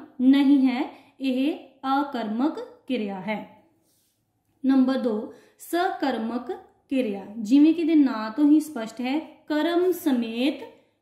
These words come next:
ਕਿਰਿਆ। ਉਦਾਹਰਨ ਦੇਖਾਂਗੇ, ਮੁੰਡਾ ਫੁੱਟਬਾਲ ਖੇਡਦਾ ਹੈ। ਹੁਣ ਮੁੰਡਾ ਕੀ ਖੇਡਦਾ ਹੈ?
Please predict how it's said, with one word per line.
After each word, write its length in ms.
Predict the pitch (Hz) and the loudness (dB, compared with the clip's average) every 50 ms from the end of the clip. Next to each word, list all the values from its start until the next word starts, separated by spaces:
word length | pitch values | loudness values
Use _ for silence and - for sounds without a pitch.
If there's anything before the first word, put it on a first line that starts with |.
| _ - | _ -6
ਕਿਰਿਆ। 420 | 262 226 - 208 - - 269 254 - _ _ _ _ _ _ _ _ _ _ _ _ _ _ _ _ _ _ - 269 | -6 -4 -4 -4 -6 -8 -10 -12 -16 _ _ _ _ _ _ _ _ _ _ _ _ _ _ _ _ _ _ -4 0
ਉਦਾਹਰਨ 440 | 262 220 254 254 240 214 214 214 202 | 0 2 2 0 -2 -2 -2 -2 -4
ਦੇਖਾਂਗੇ, 480 | 214 214 - 254 247 247 254 277 320 - - - - - | -4 -4 -6 -4 -2 -2 0 0 -2 -2 -6 -14 -16 -10
ਮੁੰਡਾ 500 | 220 220 233 240 233 220 208 220 226 240 320 - - - - _ _ | -8 -4 -2 -2 0 0 -2 -2 -2 -2 -4 -6 -8 -16 -20 _ _
ਫੁੱਟਬਾਲ 800 | - 349 339 - 359 277 208 202 214 208 214 214 226 277 370 440 - - - _ | -2 -2 0 0 0 -2 0 0 -2 -2 -2 -2 -2 -2 -2 -4 -6 -14 -20 _
ਖੇਡਦਾ 540 | - 262 269 277 302 320 285 262 269 226 202 | -2 0 2 2 2 2 2 0 0 -2 -2
ਹੈ। 320 | 196 196 185 175 - - _ _ - 254 | -4 -8 -10 -12 -16 -20 _ _ -4 0
ਹੁਣ 120 | 254 262 | 2 4
ਮੁੰਡਾ 400 | 254 240 233 233 214 240 262 302 | 4 4 2 -2 0 0 0 0
ਕੀ 440 | - - - - - - 254 247 240 | 0 -4 -8 -12 -8 -6 -4 -4 -2
ਖੇਡਦਾ 340 | 240 285 277 277 262 269 320 | -2 0 0 0 2 2 2
ਹੈ? 260 | 320 320 339 359 | 4 4 2 0